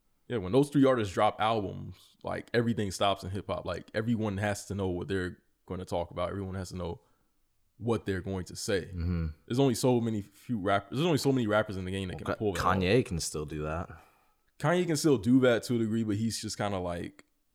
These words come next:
Speaker 1: he's pushed himself down because of the things that he says before his albums drop.
Speaker 2: Some people, some people believe that. Some peop-, some other people believe it's, you know, straight genius.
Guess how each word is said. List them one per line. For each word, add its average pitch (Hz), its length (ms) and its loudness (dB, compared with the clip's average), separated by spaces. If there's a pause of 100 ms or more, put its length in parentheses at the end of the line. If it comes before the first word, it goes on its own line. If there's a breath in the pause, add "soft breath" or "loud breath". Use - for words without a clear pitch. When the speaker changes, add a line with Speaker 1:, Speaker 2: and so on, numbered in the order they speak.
(540)
Speaker 1:
he's 147 220 -4
pushed 143 360 0
himself 113 420 0
down 110 380 2
because 92 280 -4
of 92 60 -4
the 90 80 -4
things 101 280 -4
that 87 120 -10
he 87 160 -12
says 95 680 -6 (1000)
before 104 400 -2
his 98 160 -4
albums 92 460 -6
drop. - 300 -8
Speaker 2:
Some 98 300 0
people, 76 420 -8
some 85 220 -10
people 73 260 -10
believe 73 300 -8
that. 76 280 -10
Some - 240 -8
peop-, - 400 -10
some 80 240 -8
other 82 180 0
people 78 280 -4
believe 76 320 -6
it's, 71 220 -10
you 71 60 -8
know, 73 120 -4
straight 73 400 -6
genius. 82 680 -8